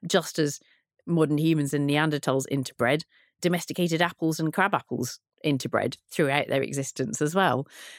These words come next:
So I wanted to write something about that scientific knowledge that we have now, that, that Neanderthals and modern humans came into contact with each other. And I thought, what if it was children that made that first contact? What if it was, you know, a, a, a modern human girl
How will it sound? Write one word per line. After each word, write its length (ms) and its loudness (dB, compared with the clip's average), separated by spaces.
So 240 6
I 80 4
wanted 340 2
to 80 2
write 260 2
something 360 -2
about 300 -2
that 180 -2
scientific 460 2
knowledge 460 2
that 100 -4
we 60 -8
have 220 -2
now, 240 -6
that, 220 0
that 180 -2
Neanderthals 480 -2
and 100 -2
modern 200 -4
humans 300 -4
came 140 -2
into 120 -6
contact 280 -2
with 100 -4
each 180 -8
other. 200 2
And 540 4
I 140 2
thought, 360 0
what 200 0
if 100 -2
it 80 -6
was 220 -6
children 440 0
that 180 -2
made 180 -2
that 160 -6
first 200 -2
contact? 520 -6
What 100 -2
if 80 -4
it 160 -4
was, 200 -6
you 100 -6
know, 180 0
a, 200 0
a, 200 -4
a 40 -6
modern 320 0
human 440 -2
girl 460 2